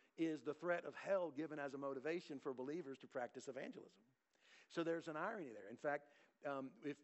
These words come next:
if the, if the question is framed in terms of motivation, what the Apostle Paul does say is that it is the kindness of God that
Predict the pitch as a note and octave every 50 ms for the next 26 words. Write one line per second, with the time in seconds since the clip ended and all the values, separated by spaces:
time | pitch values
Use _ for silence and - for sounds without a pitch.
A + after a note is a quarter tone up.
0 | - - - C#3 C#3 - - D3+ C3 B2+ B2+ B2 B2 A#2 - _ - - C3+ -
1 | C3+ - - F#3 F#3 - - E3 C#3+ - - D#3+ D#3+ D#3+ E3 D#3 C#3 B2+ - D3+
2 | C#3 B2+ C#3 A#2 B2+ C3+ B2 B2 A2+ C#3+ F#3+ F#3+ - E3+ C#3+ C#3 C#3 - C#3+ C3+
3 | - C#3 C3+ B2 - B2+ - - C#3+ C3 A#2+ A2 G#2+ C3+ C#3 F3+ G#3+ - - -
4 | C3 G#2+ G2 F#2 F#2+ F#2+ G#2+ A#2+ - _ _ - - - - - - - C3+ C#3
5 | A#2 D3+ D3 C#3 C3+ - C#3+ D#3 D#3 D3+ C3 D3 C#3+ C#3 - A#2+ B2+ A#2+ - -
6 | - - - D3 F3 A3 B3+ A#3 G#3 F3+ C3+ F#2+ - - - - - A#2+ A#2 G2+
7 | G2+ A2 G2+ F#2 - F#2+ F#2+ - E2 - - _ _ _ _ _ _ _ - A#2+
8 | B2 A2